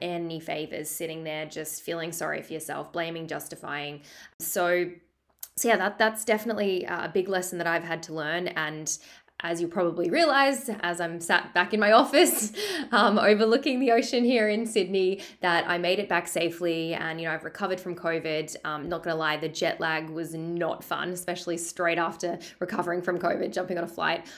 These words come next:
halfway around the world, uh, and dealing with the jet lag and all of that. But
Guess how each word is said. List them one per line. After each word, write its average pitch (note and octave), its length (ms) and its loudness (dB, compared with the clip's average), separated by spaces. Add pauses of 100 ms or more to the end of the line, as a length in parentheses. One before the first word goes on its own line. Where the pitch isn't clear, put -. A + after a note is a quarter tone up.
halfway F#3+ 260 2
around E3+ 180 2
the E3 60 0
world, D#3+ 340 2 (340)
uh, E3 440 4
and E3+ 300 -2
dealing E3+ 320 2
with F3 100 0
the F3+ 80 -2
jet E3+ 180 2
lag D#3+ 200 2
and D#3+ 80 -2
all D#3 120 0
of D#3 100 -8
that. D3 240 -2
But D#3+ 200 2